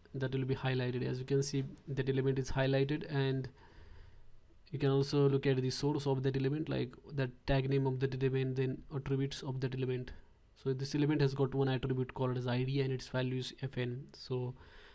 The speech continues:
that any element that has got the I D can be f-, found in Selenium using the I D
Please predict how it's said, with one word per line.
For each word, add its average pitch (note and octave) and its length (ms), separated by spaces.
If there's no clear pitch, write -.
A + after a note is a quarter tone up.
that C3+ 340
any E3 180
element E3 360
that C#3+ 120
has C3+ 140
got C3 200
the B2+ 60
I B2+ 140
D C3 240
can C3+ 180
be C3 80
f-, - 200
found C#3 380
in C3 240
Selenium C3+ 460
using B2+ 280
the B2 100
I B2 100
D B2+ 240